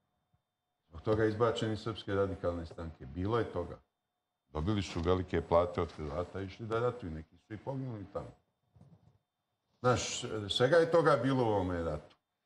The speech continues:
I drugo, znaš šta je tu problem? Tu ratuješ protiv ljudi koje si poznavao pre rata. Znaš kako je došlo do ovog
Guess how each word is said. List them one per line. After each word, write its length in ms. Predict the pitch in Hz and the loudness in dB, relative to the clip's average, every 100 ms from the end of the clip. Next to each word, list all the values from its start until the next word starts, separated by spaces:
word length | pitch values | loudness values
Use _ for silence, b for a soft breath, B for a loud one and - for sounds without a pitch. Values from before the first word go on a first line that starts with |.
| _ - | _ -2
I 80 | 107 | 2
drugo, 400 | 95 196 202 151 117 | 4 6 8 6 6
znaš 220 | 151 175 | 4 6
šta 120 | 214 | 6
je 120 | 208 | 6
tu 140 | 226 220 | 6 6
problem? 440 | 220 220 202 95 80 - _ _ _ - | 6 6 6 2 -2 -12 _ _ _ 2
Tu 140 | 117 | 6
ratuješ 500 | 127 170 180 175 160 | 8 6 4 0 2
protiv 260 | 165 147 151 | 0 2 2
ljudi 340 | 147 170 180 | 2 2 0
koje 200 | - 165 | 2 2
si 160 | - 147 | 2 0
poznavao 500 | 143 120 143 175 156 - | 0 4 4 6 4 4
pre 220 | 156 131 | 2 4
rata. 480 | 139 160 - - - _ _ _ _ _ _ _ _ _ _ _ _ _ _ _ _ _ _ - | 4 2 -2 -12 -14 _ _ _ _ _ _ _ _ _ _ _ _ _ _ _ _ _ _ -2
Znaš 200 | 127 - | 0 4
kako 280 | 139 139 151 | 2 6 6
je 80 | |
došlo 380 | 139 151 147 147 | 8 4 6 4
do 100 | 135 | 8
ovog 460 | 143 151 143 110 | 6 8 4 2